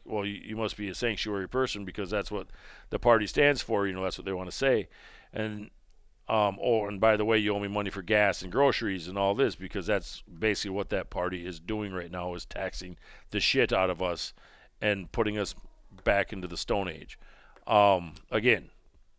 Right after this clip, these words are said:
personal preference. It's my opinion. You don't like it, turn the damn th-, radio off. Um, take your earphones out. But now that I'm sitting in a business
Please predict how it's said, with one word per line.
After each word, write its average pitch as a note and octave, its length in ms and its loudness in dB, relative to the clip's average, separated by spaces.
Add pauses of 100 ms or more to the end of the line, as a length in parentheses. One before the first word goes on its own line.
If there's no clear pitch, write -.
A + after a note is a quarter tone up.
personal G#2+ 320 -2
preference. - 580 2
It's G#2+ 140 -10
my G2 140 0
opinion. G2 440 -4
You E2 60 -16
don't G2+ 160 -2
like G#2+ 160 2
it, - 180 -6
turn G2 160 -8
the F2+ 60 -8
damn F#2+ 220 -4
th-, - 160 -12
radio F#2+ 340 -4
off. D2 240 -14 (540)
Um, F2+ 260 0
take G2 240 -4
your G#2+ 120 0
earphones E2+ 360 -6
out. - 220 -16 (520)
But - 440 6 (320)
now A#2+ 380 6
that C3 120 8
I'm A#2+ 140 4
sitting C#3 340 0
in A#2 260 -2
a G#2+ 80 -4
business G#2+ 760 0